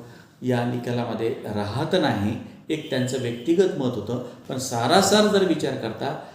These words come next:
प्रत्येक घटकाला जर त्या ठिकाणी, जातीला जर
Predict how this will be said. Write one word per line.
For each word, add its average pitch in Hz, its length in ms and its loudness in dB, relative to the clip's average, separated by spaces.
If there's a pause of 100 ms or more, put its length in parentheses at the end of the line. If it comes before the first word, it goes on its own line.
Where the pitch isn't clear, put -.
(300)
प्रत्येक - 460 4
घटकाला 165 380 0
जर 156 140 0
त्या 147 160 -4
ठिकाणी, 135 500 -6
जातीला 131 380 -2
जर 123 240 -2